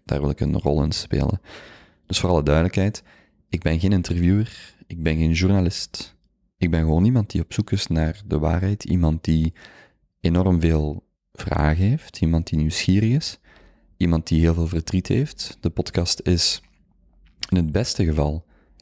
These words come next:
Er zijn drie, er zijn drie scenario's waar ik gisteren tegen, met iemand over aan het spreken was. Ik zeg, in het beste geval stelt de podcast, stelt de Kobe Show mij en u als luisteraar in staat om betere vragen te stellen.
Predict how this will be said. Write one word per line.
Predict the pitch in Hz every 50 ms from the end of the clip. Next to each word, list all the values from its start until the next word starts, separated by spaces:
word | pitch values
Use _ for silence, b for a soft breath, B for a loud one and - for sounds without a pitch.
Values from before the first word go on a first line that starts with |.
| b b _ _ _ _ _ _ _ _ _ _ _ _ _ _ _ _ _ _ _ _ _
Er | - 95
zijn | 92 92 92
drie, | 87 110 117 120 - 92
er | 95 95
zijn | 92 92 90
drie | 87 - 98
scenario's | - - 85 80 80 80 87 85 80 -
waar | - 80 80
ik | 78 -
gisteren | - 92 87 - - -
tegen, | - 82 82 82 85 85 -
met | 76 82 80
iemand | - 82 85 85 82 -
over | 82 82 87 87
aan | 85
het | 82
spreken | - - - 80 80 - - 78
was. | 82 92
Ik | 87 -
zeg, | - 87
in | 85 85 82
het | 82
beste | 80 104 - - - 120
geval | 113 104 107 110 110 113 123 b b b b b b b b b _ _ _ _ _ _ _ _ _
stelt | - - - 87 87 80
de | 87
podcast, | - - 95 - - - 92 90 87 - - - - - - - - - - _
stelt | - - - - 82 80 - _
de | - -
Kobe | - - 80 82 82 80
Show | 80 - 80 80 82 82 92 -
mij | 76 82 85 82 85 82 80 80 - -
en | 87 82 76 -
u | - 90 87
als | 82 80 87 -
luisteraar | - 80 80 85 - - - 82 82
in | 82 85 87
staat | - - - 82 80 78 - b b b b b b b b _ _
om | - - 82 76
betere | 82 80 - - 82
vragen | 82 - - 78 76 76 82
te | - -
stellen. | 92 - - 87 95 117 160 180